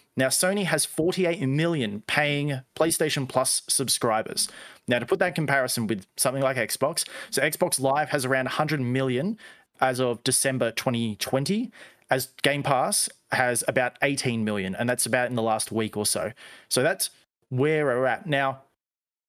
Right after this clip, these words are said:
forty-eight million people paying for PlayStation Plus, which is the online subscription. You get your free games every month. There's all these perks that Sony's bringing out. There's, they've got, like, a,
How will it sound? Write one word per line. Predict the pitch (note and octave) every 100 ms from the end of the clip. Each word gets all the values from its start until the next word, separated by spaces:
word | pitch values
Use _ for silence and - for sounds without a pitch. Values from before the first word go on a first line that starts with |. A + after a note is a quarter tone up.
| _
forty-eight | - A3 A3+ F#3+
million | C#3+ C#3+ D#3 E3+ D#3 B2+
people | - C#3 B2+ A#2 -
paying | - D#3 E3+
for | D3+
PlayStation | - C#3+ - C#3+ B2+ A#2+
Plus, | A#2+ G2 -
which | B2+ B2
is | A2
the | A#2+
online | C#3 D3+ D3+
subscription. | D#3 D#3 E3 D#3+ D3+ D3
You | B2+
get | C3+
your | -
free | D#3+ D#3
games | D#3+ D3+ D3
every | D3 D3
month. | D3+ C#3 C#3+ C#3 - - - -
There's | B2
all | B2 C#3+
these | D#3 C3 - F3 -
perks | - D3 C#3 -
that | - B2 -
Sony's | - C3+ C3+ C3
bringing | - C#3+ C#3+
out. | B2+ C3
There's, | C3 B2+
they've | B2+ C#3
got, | G3 G3
like, | D3
a, | B2+ A2